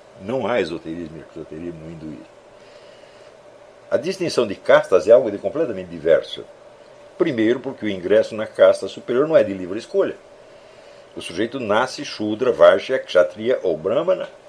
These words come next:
e assim permanece para sempre. Segundo, porque, acidentalmente, membros das castas inferiores podem alcançar os mais altos níveis de realização espiritual sem mudar de casta. Não só existem altos,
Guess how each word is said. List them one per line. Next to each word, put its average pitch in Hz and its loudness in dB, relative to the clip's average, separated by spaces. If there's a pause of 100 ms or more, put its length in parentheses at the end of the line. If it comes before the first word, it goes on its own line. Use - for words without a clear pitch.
(140)
e 185 4
assim 117 4
permanece 156 0
para 135 0
sempre. - -6 (960)
Segundo, 165 -4 (260)
porque, 135 4
acidentalmente, 120 2 (480)
membros 175 2
das 104 8
castas 101 4
inferiores 113 -2 (180)
podem 131 10
alcançar 147 6
os 143 0
mais 170 4
altos 147 10
níveis 143 -4
de 156 0
realização 123 2
espiritual 135 2
sem 170 -2
mudar 120 -2
de 123 -8
casta. - 2 (840)
Não 220 0
só 160 6
existem 110 0 (1120)
altos, - 0